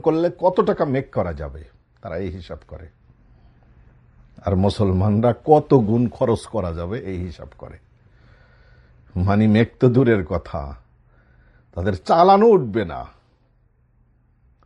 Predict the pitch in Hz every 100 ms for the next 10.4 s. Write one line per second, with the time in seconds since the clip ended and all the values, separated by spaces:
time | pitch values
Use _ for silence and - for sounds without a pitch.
0 | _ _ 85 - 78 80 87 71 73 71
1 | - - - - 262 - 339 285 233 -
2 | 160 143 - 117 98 107 170 151 98 -
3 | - 131 - _ _ _ _ _ _ _
4 | _ _ _ _ - - - - - 87
5 | 85 87 85 92 82 82 78 - 73 73
6 | - - _ - 123 127 131 120 90 87
7 | 90 82 85 82 - 101 110 - 104 95
8 | 87 87 80 78 73 - - - - _
9 | - - - - _ - - - - -
10 | - - - 233